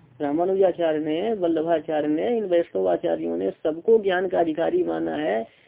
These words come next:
किसी भी आश्रम में रहते ज्ञान होता है और ज्ञान से मोक्ष होता है, ये माना है। शंकराचार्य का तो आग्रह है कि सन्यासी को ही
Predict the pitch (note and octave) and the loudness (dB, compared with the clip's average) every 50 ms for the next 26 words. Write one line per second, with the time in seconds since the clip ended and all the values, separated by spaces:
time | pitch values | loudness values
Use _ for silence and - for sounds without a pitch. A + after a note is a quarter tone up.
0 | - C3+ B2+ - G3+ F#3+ - - A#3+ A#3+ G3+ A3 G#3+ G3+ F#3+ F#3 - - F#3+ F#3+ | -20 -20 -8 -6 -6 -6 -4 -2 -4 -2 0 2 2 2 2 0 -2 -6 -6 -4
1 | F#3+ F#3+ F#3 F3+ F3 E3+ D#3+ - E3+ E3 D#3 D#3+ D#3+ E3+ G3 G#3 F#3 D#3+ D3+ - | -2 -2 0 2 2 2 2 2 -2 -2 -2 -2 -2 -2 -2 -2 -2 -4 -4 -4
2 | D#3 D3+ - E3 F3+ G#3 G#3 F#3 D#3+ D3+ D#3 D#3+ E3+ E3+ D3+ - G#3+ D4 D4+ _ | -6 -6 -4 -2 0 0 0 0 0 -2 -4 -4 -4 -4 -2 -2 -2 -4 -4 _
3 | - E3 D#3+ D3 - - C#3+ - - - F#2+ - - - - - _ - _ _ | -6 -4 -4 -4 -4 -10 -12 -10 -10 -14 -16 -16 -20 -20 -20 -20 _ -20 _ _
4 | _ _ _ _ _ _ _ F#3 A3 G#3+ F3 D3+ D3 D3+ D3+ C#3+ C#3+ D3+ D3 - | _ _ _ _ _ _ _ 4 4 4 4 2 0 0 -2 0 -2 -2 -2 0
5 | F3+ F#3+ F#3+ B3+ C4 C4 B3+ B3+ A#3 A3 A3 A3 A3+ G#3+ G#3 G#3+ G3 F3+ E3+ F#3+ | -2 4 4 6 4 4 4 2 2 2 2 2 0 0 0 0 -2 -2 -2 -2
6 | F#3 G3+ A3 A#3+ G#3+ G3 G3+ G3 G3 F#3 - E3+ F3 F3 E3+ E3+ - F#3 F#3 - | 0 0 0 2 2 0 0 0 -2 -4 -4 -4 -4 -4 -4 -4 -6 -8 -4 -2
7 | F#3 E3+ F3+ F#3+ F3+ E3+ | -2 -2 -2 -4 -6 -10